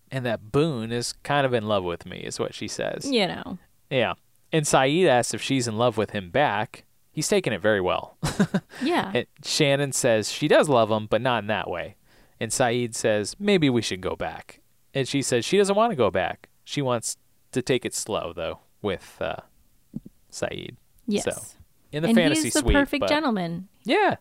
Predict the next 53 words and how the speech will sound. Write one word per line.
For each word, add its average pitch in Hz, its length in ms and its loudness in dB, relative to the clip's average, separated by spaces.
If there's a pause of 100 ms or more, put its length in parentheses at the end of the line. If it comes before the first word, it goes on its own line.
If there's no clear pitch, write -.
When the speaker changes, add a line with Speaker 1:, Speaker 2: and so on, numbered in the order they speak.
(140)
Speaker 2:
And 220 240 6
Speaker 1:
He's 208 160 2
totally 139 420 2
cool 120 220 2
Speaker 2:
and 233 120 8
Speaker 1:
with 233 60 8
Speaker 2:
he 254 60 8
Speaker 1:
it. 220 60 2
Speaker 2:
said, 226 400 4
you 247 80 2
know, 220 100 4
"I 190 140 4
had 208 240 2
no 220 400 4
expectations." 185 1000 -2
And 196 140 -2
she's 185 260 -2
like, 180 220 -4
"No 190 240 2
expectations?" 202 800 2
She - 140 -4
kinda, 196 240 0
like, 185 240 -2
looked 190 260 0
<laughs> 202 40 4
around 196 220 4
and 311 160 6 (160)
he 269 120 6
said, 220 320 6
Speaker 1:
Yeah. 110 320 4 (120)
I'm 135 140 2
like, 131 180 6
"Really, 131 260 6
Speaker 2:
"Hopes." 127 80 -2
Speaker 1:
Saeed, 135 580 4
with 117 160 -4
all 120 260 6
of 113 120 -4
this?" 127 480 0 (160)
Speaker 2:
Well, 247 220 4
Speaker 1:
It's 269 80 8
Speaker 2:
he 254 60 6
Speaker 1:
a - 20 0
Speaker 2:
said, - 220 6
Speaker 1:
big - 40 -2
swing, 151 380 4
Speaker 2:
"Hopes, - 60 -4
Speaker 1:
pal. 131 360 6
Speaker 2:
not 202 260 4
expectations." 185 720 -2
Speaker 1:
<laughs> 139 100 6
Oh, 123 300 6
okay. 113 320 -2